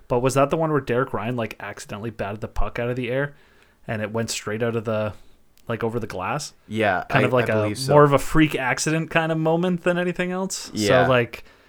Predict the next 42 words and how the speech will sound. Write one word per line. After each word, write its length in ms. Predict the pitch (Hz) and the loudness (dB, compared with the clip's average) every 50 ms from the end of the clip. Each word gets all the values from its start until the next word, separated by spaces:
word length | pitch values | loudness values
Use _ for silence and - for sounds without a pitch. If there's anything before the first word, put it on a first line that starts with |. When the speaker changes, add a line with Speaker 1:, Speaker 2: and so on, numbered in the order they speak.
| _ _ - | _ _ 4
Speaker 1:
it 40 | 180 | 8
would 100 | 196 196 | 8 8
have 60 | 170 | 8
been 120 | 156 147 139 | 8 6 6
nice 200 | 139 135 135 135 | 6 4 4 2
to 60 | - | 0
see 140 | 123 - 135 | -2 0 0
them 120 | 127 123 117 | 0 0 0
kill 200 | - - 131 120 | 2 2 4 4
that 120 | 120 117 | 4 4
off, 260 | 117 113 117 113 - - | 4 4 2 2 0 0
but 120 | 123 113 | -2 0
once 180 | 120 135 131 - | 0 -2 -4 -4
again, 120 | 113 117 | -4 -6
it's 100 | 117 - | -6 -6
a 40 | 147 | -8
five-on-three, 720 | 143 - 143 135 135 127 120 117 - - 104 101 101 104 - - _ _ _ _ _ _ _ - | -6 -4 -2 -2 -2 -2 -4 -4 -4 -4 -4 -4 -4 -6 -10 -16 _ _ _ _ _ _ _ -14
and 400 | 120 110 104 104 101 101 101 107 - - - | -10 -10 -8 -8 -8 -8 -8 -10 -12 -8 -4
these 260 | 131 127 110 - - | -4 -4 -2 -4 -6
cross-seam 560 | - - - 151 139 139 143 - - 147 135 117 | -4 0 4 4 6 6 4 2 0 -2 0 2
passes 460 | - - 107 110 127 - - 135 123 | 2 2 2 2 0 -2 -2 -2 -2
on 120 | 131 117 107 | -2 -4 -4
the 60 | 101 | -4
power 260 | - 107 98 104 110 | -4 -4 -2 -2 -4
play 160 | - 110 101 | -4 -6 -6
seem 200 | 95 - - 110 101 | -6 -6 -8 -8 -8
to 60 | 104 | -10
be 100 | 107 104 - | -12 -14 -14
killing 460 | - - - - 117 113 113 104 98 | -16 -12 -8 -6 -6 -4 -6 -6 -8
Edmonton. 400 | 98 101 101 98 - 101 92 95 - - - - - - - - _ - | -8 -8 -10 -10 -10 -12 -14 -14 -16 -20 -20 -20 -20 -20 -20 -10 _ -4
Speaker 2:
I 60 | 95 | -2
agree. 380 | 104 98 - - 95 98 92 82 - _ _ _ _ | -2 -2 -4 -4 -4 -4 -4 -6 -12 _ _ _ _
It 200 | - 107 104 - - _ - - | -6 -6 -6 -8 -10 _ -12 -6
feels 200 | - 110 107 110 | -4 -2 -2 0
like 140 | 107 98 | -2 -2
there's 240 | - 107 104 98 - | -4 -4 -6 -4 -4
a, 320 | 104 98 92 92 90 - - | -2 0 0 0 -2 -4 -6
a 140 | - - 87 90 87 82 - _ _ _ - 113 110 107 | -10 -10 -10 -10 -14 -18 -20 _ _ _ -16 -14 -8 -4
gaping 440 | 101 117 110 117 113 - 123 110 104 | 0 0 0 0 0 -2 -2 -2 -2
hole 340 | 104 95 101 101 98 98 92 | -2 -2 -2 -2 -2 -2 -2
there. 240 | 82 98 98 - - | -4 -4 -6 -6 -8
<laughs> 60 | - | -12